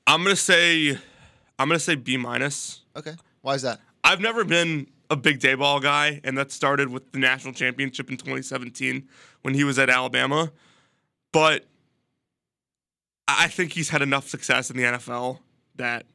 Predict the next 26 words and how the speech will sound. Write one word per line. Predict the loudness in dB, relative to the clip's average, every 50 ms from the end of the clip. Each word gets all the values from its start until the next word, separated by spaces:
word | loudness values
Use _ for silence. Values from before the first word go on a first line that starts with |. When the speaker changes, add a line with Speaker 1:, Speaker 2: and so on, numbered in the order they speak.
| _ _ _ _ _ -8
Speaker 1:
y-, | -6 -2
you | 0 2 2 2
can | 2 2 2 2
justify | 4 2 2 2 -2 -2 2 2 2 2
it | 2 0
easily. | -2 -4 -2 -4 -4 -2 0 0 -2 -2 -4 _ _ _ _ _ _ _ _ _ _ _ _ _ _ _ _ _ _ _ _ _ _ _ _ _ _ _ _ 2
Listen, | 2 2 4 4 4
no | 4 4
matter | 6 4 2 2
what | 0 -2 -2 -2
the | -2
Giants | 0 0 2 2 0 -2 -4
did | -4 -4 -4 -4
in, | -6 -8 -8 -6 -4
in | -4 -4
the | -2
front | -2 -2 0 2 2
office | 2 2 0 -2 -4 -6 -6 -8 -8 -10 -10 -14 -16 _ _ -4
or | -2 -2 0 0 -2
with | -4 -4
the | -6 -4
coaching | -2 -2 -2 0 -2 -4
staff, | -4 0 2 2 2 2 0 -2 -8 -12 -12
like, | -12 -12 -6
they're | -4 -2 0
gonna | 2 2 2 2 0